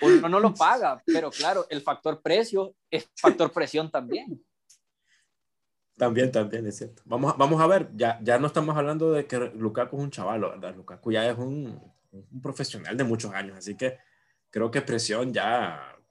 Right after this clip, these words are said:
Speaker 2: ya, ya, ya la puede manejar, asumiría yo, pues, pero bueno, vamos con Manuel, vamos con Manuel. Manuel, ¿qué te parece este fichaje de Lukaku? ¿Es lo que necesitamos? ¿Es demasiado exagerado lo que se pagó? ¿Pudimos conseguir algo mejor?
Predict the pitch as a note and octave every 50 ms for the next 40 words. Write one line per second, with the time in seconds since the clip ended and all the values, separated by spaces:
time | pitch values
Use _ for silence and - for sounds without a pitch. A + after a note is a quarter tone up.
0 | _ _ - - - _ _ _ - - G2 G#2 A2+ A2+ A2 G#2 G#2 G#2+ A2 A2+
1 | - - A#2 A2+ B2+ C#3 C3 G#2 G2 G2 F#2+ A2 A2 G2 - - - F2 E2+ F#2+
2 | G2 F2+ D#2+ F2 G2+ G#2 - - - - - - G2+ G2 G#2+ B2 A2+ F#2 - _
3 | _ _ _ _ _ _ _ _ _ _ _ - - - B2+ - D#3+ A#2+ A2 G#2
4 | A2+ A#2 - - _ _ _ - - - - _ _ - A2 A2+ A#2 - G2+ F2+
5 | E2+ F2+ F2+ - _ _ _ _ _ _ _ _ - - _ _ _ _ _ _
6 | _ _ _ G#2+ G#2 G#2 A#2+ C3 B2+ - C#3+ - - - - - G#2+ A2 C3 D3
7 | D#3+ - - B2 A#2 A2+ A2+ - A#2+ B2 C#3 C#3 C3 A#2 A2 G#2 G#2 G#2 G2 G2+
8 | G#2 C#3+ F3 - - - A2+ F#2 - - A#2 C3 C#3+ E3 E3 E3 D#3 C#3 C3+ -
9 | C3+ A#2 B2 A2 G2+ - - G#2+ C3 D3+ E3 F3+ G3+ - - _ _ - A2+ B2
10 | C#3 C3 D3 C3 A#2 G#2+ G2+ - A#2 C3+ D3+ D3+ D3 B2+ A#2 A#2 B2+ C3+ C3+ C3
11 | A#2 A#2+ A#2 G#2+ G#2+ A2 F#2 G2 A#2 C#3 C#3+ - _ _ _ _ _ _ _ _
12 | _ _ - - - - - _ _ _ _ _ _ - B2+ B2 C3 C#3 E3+ E3+
13 | - D#3+ D3+ - C#3 D3+ E3+ F3 F#3 F3 D#3 A#2+ A#2+ B2 C3+ E3 - -